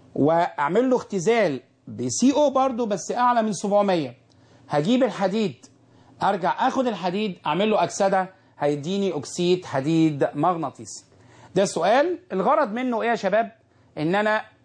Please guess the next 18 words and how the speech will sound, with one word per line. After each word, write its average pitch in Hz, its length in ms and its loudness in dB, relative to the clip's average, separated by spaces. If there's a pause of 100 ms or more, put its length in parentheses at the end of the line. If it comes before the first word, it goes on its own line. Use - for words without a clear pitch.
بقول 254 600 2 (140)
وبعيد 180 600 -2 (200)
تاني 214 320 2
وتالت، 208 480 -2
محدش 156 360 -4
ينسى 233 280 0
يا 208 40 2
جماعة 196 360 0
الباب 185 260 -2
التا-، 185 420 -4
الرابع 190 540 2
والباب 175 340 -2
الخامس، 156 600 -6 (340)
معادلاتها 196 540 2
سهلة 202 400 0 (600)
كتيرة، 233 480 2
أي 185 100 -2
نعم، 185 380 0